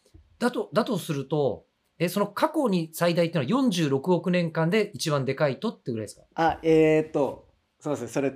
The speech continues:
Speaker 2: 語弊がありましたね。えっと、僕たちが知ってる、僕たちの太陽を観測し始めた、まあ、せいぜい百年とか、二百年とか。
Speaker 1: え、つ-、
Speaker 2: 百、
Speaker 1: え、
Speaker 2: 二百
Speaker 1: めちゃくちゃ、
Speaker 2: は嘘で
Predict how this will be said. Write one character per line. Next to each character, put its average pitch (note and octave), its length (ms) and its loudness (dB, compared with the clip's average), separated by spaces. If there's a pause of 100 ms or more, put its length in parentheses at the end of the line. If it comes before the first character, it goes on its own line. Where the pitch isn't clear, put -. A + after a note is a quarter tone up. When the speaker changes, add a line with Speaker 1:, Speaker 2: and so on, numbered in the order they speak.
Speaker 2:
語 B2+ 140 -2
弊 C3 140 2
が C3 60 2
あ B2 40 2
り A#2+ 60 -2
ま A#2+ 80 -4
し - 80 -14
た F2+ 100 -10
ね。 - 200 -16 (120)
え G2+ 160 -12
っ - 40 -20
と、 F2+ 840 -12 (920)
僕 D#3+ 240 -2
た A#3+ 180 2
ち G3+ 160 0
が F3 260 4
知 - 200 -6
っ - 40 -20
て E3+ 100 4
る、 - 280 -4 (1040)
僕 - 180 -8
た F#3+ 140 0
ち E3+ 140 -2
の D#3 260 0 (680)
太 D#3 200 6
陽 B2 180 4
を A2 300 0
観 B2+ 240 -2
測 C3 300 -8
し C3 120 -4
始 B2+ 220 0
め G#2 140 -10
た、 G#2+ 420 -4 (380)
ま G2+ 600 -6
あ、 - 340 -20
せ A#2+ 320 -6
い - 20 -10
ぜ F2+ 480 -14 (100)
い - 40 -20
百 G2 320 -12
年 D#2+ 160 -16
と - 120 -20
か、 - 160 -20 (420)
二 G2+ 120 -14
百 E2 180 -18
年 D#2 120 -18
と - 100 -20
か。 - 140 -20
Speaker 1:
え、 - 260 -10
つ-、 - 160 -14 (420)
Speaker 2:
百、 C3 200 -2
Speaker 1:
え、 C#3 120 2
Speaker 2:
二 D3+ 120 0
百 F#3+ 120 6
Speaker 1:
め D#3+ 80 8
ち - 80 10
ゃ B3 60 8
く - 100 -2
ち - 60 0
ゃ、 A#3+ 60 10
Speaker 2:
は G#3+ 60 6
嘘 - 60 -4
で D#3 60 -14